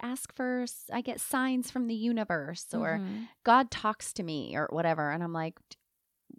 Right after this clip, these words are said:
Speaker 1: I guess I'm just not special enough for those things 'cause it never fucking happens to me." But then I started building a spiritual practice,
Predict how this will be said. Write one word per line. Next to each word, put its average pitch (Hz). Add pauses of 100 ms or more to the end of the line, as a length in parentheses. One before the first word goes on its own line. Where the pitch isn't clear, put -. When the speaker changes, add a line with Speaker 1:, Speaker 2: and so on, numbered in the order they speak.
(200)
Speaker 1:
I 170
guess 208
I'm 226
just 202
not 190
special 170
enough 113
for 143
those -
things - (180)
'cause 180
it 165
never 151
fucking -
happens 156
to -
me." 156 (540)
But 240
then 247
I 320
started 269
building 185
a 180
spiritual 160
practice, -